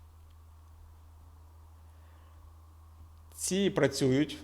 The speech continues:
с-, ричажки. Літак, конечно, в нього не дуже, але окей. Просто штучному інтелекту дуже важко працювати з візуалізацією, адже він не бачить, як це виглядає. Він намагається так вгадати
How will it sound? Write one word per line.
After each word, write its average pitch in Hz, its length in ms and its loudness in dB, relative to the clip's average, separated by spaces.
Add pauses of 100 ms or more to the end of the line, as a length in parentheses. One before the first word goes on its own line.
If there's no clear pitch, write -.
с-, - 400 -16 (1300)
ричажки. 170 600 -6 (300)
Літак, 170 380 -2
конечно, 160 400 2
в 143 40 0
нього 127 400 0 (300)
не 147 200 -2
дуже, 127 360 2
але 113 240 4
окей. 131 520 -2 (1300)
Просто 196 220 4
штучному 196 360 4
інтелекту 180 400 6
дуже 156 220 6
важко 120 920 8
працювати 113 680 4
з 104 80 -2
візуалізацією, 120 880 4
адже 113 200 -2
він 113 240 0
не 117 120 6
бачить, 101 440 2
як 107 120 0
це - 120 -6
виглядає. 127 580 8
Він 117 160 4
намагається 117 540 8
так 104 140 4
вгадати 117 580 6